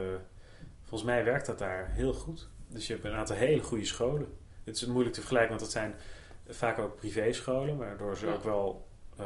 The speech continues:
Speaker 1: dus kleinere klassen hebben die dat dan mogelijk maken, waardoor die leraren ook veel meer tijd hebben om bijvoorbeeld inderdaad zo die opstellen na te kijken. Maar ja, ik heb ook, eh,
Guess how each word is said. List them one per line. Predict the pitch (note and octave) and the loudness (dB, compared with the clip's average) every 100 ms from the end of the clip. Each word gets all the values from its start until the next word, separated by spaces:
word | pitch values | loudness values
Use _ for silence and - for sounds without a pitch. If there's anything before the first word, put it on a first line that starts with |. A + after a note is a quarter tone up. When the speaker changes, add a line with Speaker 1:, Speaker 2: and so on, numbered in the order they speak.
| F#2 | -6
Speaker 1:
dus | F#2 | -4
kleinere | - F#2+ G2 | -2 -2 -2
klassen | - A2+ A2 - | 0 2 2 0
hebben | G2+ G2 G2 | 0 -2 -4
die | G#2 | -6
dat | G2+ | -4
dan | G2 | -4
mogelijk | G2 G2 A2+ A#2+ | 0 2 2 0
maken, | A#2 A#2 A#2+ A2+ | -4 -4 -2 -4
waardoor | G2+ F#2+ | -4 -4
die | G2 G2+ | -4 -2
leraren | G#2 G2 F#2+ F#2+ | 0 0 -2 -4
ook | G2 | -6
veel | - G#2+ | -4 -4
meer | G2+ F#2+ | -4 0
tijd | G#2 G#2 | 0 2
hebben | A#2 G#2 A2 - - - - - - | 0 -2 -4 -8 -14 -14 -16 -16 -2
om | C3 A#2 | 2 2
bijvoorbeeld | G2+ A2 G#2+ G#2+ | 4 6 6 2
inderdaad | A#2+ A2 G#2+ G#2 - | -2 0 2 2 0
zo | G#2+ | -2
die | A2 - - | -2 -4 -6
opstellen | A#2+ A2 - A#2 A#2 | -6 -2 2 2 2
na | A2+ | 0
te | A2+ | -2
kijken. | A#2 A2 B2 C#3 | -2 -2 0 0
Maar | A#2+ A2+ | 2 2
ja, | A2+ A#2 | 0 -4
ik | - - - | -4 -10 -14
heb | A2 | -8
ook, | G#2+ | -8
eh, | - | -6